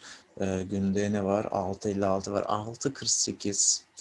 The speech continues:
Altı elli altı gün altı kapatmadığı sürece, altı kırk sekiz seans altı kapatmadığı sürece,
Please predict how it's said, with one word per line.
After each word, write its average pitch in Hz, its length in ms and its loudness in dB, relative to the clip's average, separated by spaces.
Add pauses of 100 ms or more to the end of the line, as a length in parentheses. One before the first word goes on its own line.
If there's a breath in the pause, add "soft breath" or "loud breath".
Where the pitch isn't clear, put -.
(520 loud breath)
Altı 110 320 2
elli 123 120 6
altı 110 260 2
gün 110 320 2
altı 104 520 0
kapatmadığı 107 500 -2
sürece, 98 260 -2
altı 104 340 4
kırk 110 140 -6
sekiz - 320 2
seans 110 380 2
altı 101 420 -2
kapatmadığı 104 580 -2
sürece, 95 500 -2